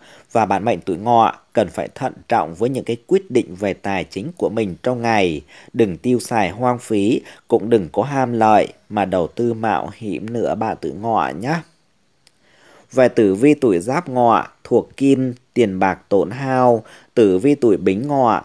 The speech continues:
thuộc thủy, tình duyên thắm sắc. Tử vi tuổi Mậu Ngọ thuộc hỏa, dễ được yêu thương. Tử vi tuổi Canh Ngọ thuộc thổ, cần tỉnh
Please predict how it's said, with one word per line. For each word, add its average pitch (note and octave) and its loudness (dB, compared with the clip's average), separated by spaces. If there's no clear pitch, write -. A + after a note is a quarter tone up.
thuộc A2 -2
thủy, G#2 -4
tình F#2 -2
duyên A#2 -4
thắm B2 -8
sắc. F#3 -4
Tử G#2 4
vi C3+ 0
tuổi G#2+ 0
Mậu G2+ -2
Ngọ G2+ 0
thuộc - -2
hỏa, G#2 -4
dễ F#2+ 0
được A2+ -2
yêu B2+ 0
thương. B2+ 2
Tử G2+ 4
vi C#3 2
tuổi G2+ 0
Canh C3+ -6
Ngọ A2+ 2
thuộc G#2 -4
thổ, G2+ 0
cần F#2+ -2
tỉnh - -6